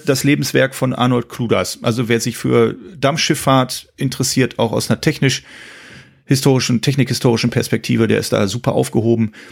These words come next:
Ähm, die gibt es zum Teil auch, äh, für kleines Geld antiquarisch zu erwerben. Und, ähm, der hat eben auch eine Geschichte,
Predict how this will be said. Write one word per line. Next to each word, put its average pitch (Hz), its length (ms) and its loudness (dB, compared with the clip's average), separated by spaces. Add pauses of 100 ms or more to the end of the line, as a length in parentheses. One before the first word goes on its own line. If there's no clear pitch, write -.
(380)
Ähm, 104 360 0
die 113 100 -2
gibt - 160 -4
es 113 120 -2
zum 110 140 0
Teil 110 240 -2
auch, - 340 -4
äh, 113 100 -2
für - 140 -4
kleines 117 320 0
Geld 110 200 -2
antiquarisch 139 520 -2
zu 135 100 0
erwerben. 113 420 0 (540)
Und, 110 480 0
ähm, 104 260 2
der 104 120 0
hat - 100 -2
eben 113 160 0
auch - 180 -4
eine - 80 -2
Geschichte, 101 540 -2